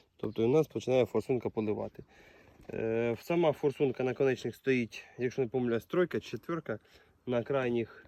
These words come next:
е, стоїть у нас там шість. Е, ну, наразі тут у нас, е, діаметр, е, радіус його поливу десь приблизно, е, шість-сім метрів. Тобто якраз, е, нашу ділянку поливає.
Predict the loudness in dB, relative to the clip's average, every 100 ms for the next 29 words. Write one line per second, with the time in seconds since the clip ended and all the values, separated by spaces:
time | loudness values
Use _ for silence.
0 | -10 -4 -4 -4 -6 -4 -4 -4 -6 -6
1 | -6 -8 -6 -6 -6 -8 _ _ _ -20
2 | -20 _ -8 -4 -2 0 2 2 2 0
3 | -4 0 0 -2 -2 0 2 2 0 0
4 | 2 2 -2 -4 -6 -8 -14 _ _ _
5 | _ _ _ _ _ -12 -6 0 4 4
6 | 4 0 0 0 2 2 0 0 0 4
7 | 4 4 0 -2 -4 -6 0 2 0 -4
8 | -4 0 0 0 0 0 2 -2 -8 -20
9 | _ -6 0 2 2 0 0 -2 -2 0
10 | 2 2 0 -4 -14 -16 _ _ -14 -4
11 | -2 -2 0 2 2 0 -2 -2 0 2
12 | 0 0 -6 -6 -12 _ 2 4 4 2
13 | -4 0 0 0 -2 -6